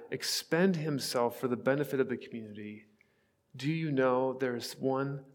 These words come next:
that far surpasses Nehemiah that has done that for you? That is actually what the gospel is. When it says that Jesus became poor so that you might become rich,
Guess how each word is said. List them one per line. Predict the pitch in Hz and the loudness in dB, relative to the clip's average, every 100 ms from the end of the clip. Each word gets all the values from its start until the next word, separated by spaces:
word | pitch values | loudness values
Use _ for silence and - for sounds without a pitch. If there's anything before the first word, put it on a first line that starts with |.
| - | -12
that | - - | -10 -10
far | - - 143 143 135 | -8 -2 0 0 -2
surpasses | - 127 - 113 - 120 117 | -4 -6 -6 -8 -10 -14 -10
Nehemiah | 117 110 107 107 110 110 _ _ _ - | -8 -8 -8 -10 -14 -18 _ _ _ -4
that | |
has | 139 | 0
done | 135 139 | 2 2
that | 143 127 | 0 -2
for | - | -6
you? | 123 120 135 135 - _ _ _ _ _ _ _ _ _ _ _ _ _ _ _ _ _ _ _ _ _ | -6 -6 -6 -10 -18 _ _ _ _ _ _ _ _ _ _ _ _ _ _ _ _ _ _ _ _ _
That | 151 | -4
is | 156 170 | 2 4
actually | 170 - | 4 2
what | 156 143 | 0 0
the | 135 | 0
gospel | 135 139 - 135 | 0 0 0 2
is. | 135 139 110 98 - - - - _ _ _ _ _ _ _ _ _ - - | 4 2 0 -6 -12 -16 -18 -20 _ _ _ _ _ _ _ _ _ -20 -4
When | - | 2
it | 143 | 2
says | 123 180 180 139 123 - - - | 2 2 4 4 2 -4 -2 4
that | 151 - | 4 4
Jesus | 135 156 123 104 - - - - - _ _ _ _ - _ | -2 0 0 -2 -4 -10 -12 -16 -20 _ _ _ _ -20 _
became | 151 - 156 156 135 | -4 -4 -2 -2 -2
poor | - 127 110 98 - - - _ _ _ _ _ _ _ _ | -2 0 0 -4 -12 -18 -20 _ _ _ _ _ _ _ _
so | - 151 | -2 0
that | |
you | 147 160 | 2 2
might | 151 156 | 2 2
become | 131 - 123 | -2 -4 -4
rich, | 120 113 104 - | -2 -2 -2 -6